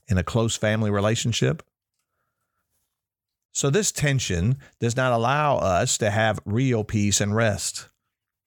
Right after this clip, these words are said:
To use another word, this stress will take up residence in your heart. While the relationship looks peaceful on the outside, your heart is under great stress and strain.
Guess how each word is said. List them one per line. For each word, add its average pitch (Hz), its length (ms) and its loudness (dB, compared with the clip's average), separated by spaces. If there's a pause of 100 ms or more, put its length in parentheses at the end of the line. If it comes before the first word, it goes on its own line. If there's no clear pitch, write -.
(460)
To 135 100 -4
use 143 180 0
another 131 300 0
word, 107 300 0
this 117 220 0 (100)
stress - 840 0 (220)
will 117 140 0
take 127 280 0
up 123 140 0
residence 120 600 0
in 123 120 2
your 127 140 2
heart. 143 400 0 (1040)
While 117 160 2
the 117 120 0
relationship 135 580 0
looks 127 380 0
peaceful 117 460 0
on 107 120 0
the 110 100 0
outside, 120 720 0 (540)
your 98 100 0
heart 135 300 0
is 110 120 0
under 110 220 0
great 120 320 0
stress - 600 -2
and 98 160 2
strain. 90 600 0